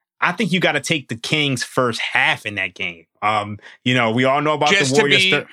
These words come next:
Speaker 2: you know, juiced up because of the crowd, because of the atmosphere,
Speaker 1: Yeah,
Speaker 2: Raheem?
Speaker 1: just
Speaker 2: Okay.
Speaker 1: Yeah, exactly. And, you know, we all know about Warriors third quarters and how dangerous they are in those third quarters. So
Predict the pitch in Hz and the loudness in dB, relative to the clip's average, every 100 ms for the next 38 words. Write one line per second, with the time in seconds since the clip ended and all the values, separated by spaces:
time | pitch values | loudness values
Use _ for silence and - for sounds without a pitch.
0 | - 165 170 143 - 175 165 - 185 180 | -4 0 0 -2 -4 -4 -4 0 0 0
1 | - 147 - 160 185 160 - 170 165 170 | -4 -6 -2 -2 0 -4 -2 0 0 -2
2 | 175 170 143 156 151 143 156 151 151 156 | -4 -8 -4 -2 -2 -2 0 0 0 -2
3 | 156 156 160 156 156 175 160 139 _ _ | 0 2 2 2 0 0 -2 -6 _ _
4 | 139 - 151 151 160 139 139 139 170 135 | -4 -2 0 2 0 0 -2 0 0 -2
5 | 131 131 143 143 147 147 127 135 147 170 | -4 -2 -4 -2 -2 -2 -2 0 0 0
6 | 175 170 165 151 156 165 151 - 151 147 | 0 0 -2 -2 -2 0 -2 -2 -2 -2
7 | - 160 143 131 120 113 139 139 131 139 | -2 0 0 -2 -4 0 0 2 0 -2
8 | 139 123 117 - 127 123 143 123 113 113 | -2 -2 -4 -2 0 2 0 0 -2 -4
9 | - 117 113 - 143 127 98 - 120 107 | -2 -4 -4 -2 0 0 -4 -4 -2 -2